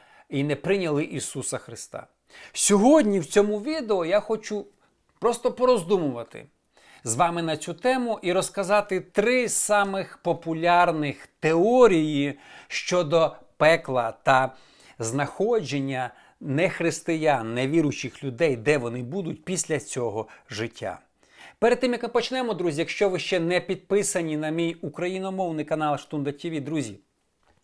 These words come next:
підпишіться, п-, допоможіть мені поширити християнський контент українською мовою. Також додивіться, будь ласка, це відео до кінця, щоб допомогти алгоритмам поширити це відео. Розпочнемо.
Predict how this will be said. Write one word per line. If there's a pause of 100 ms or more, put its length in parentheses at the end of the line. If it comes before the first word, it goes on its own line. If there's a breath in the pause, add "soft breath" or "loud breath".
(160)
підпишіться,
п-,
допоможіть
мені
поширити
християнський
контент
українською
мовою. (260 loud breath)
Також
додивіться,
будь
ласка,
це
відео
до
кінця,
щоб (200 loud breath)
допомогти
алгоритмам (220 loud breath)
поширити
це
відео. (760 loud breath)
Розпочнемо.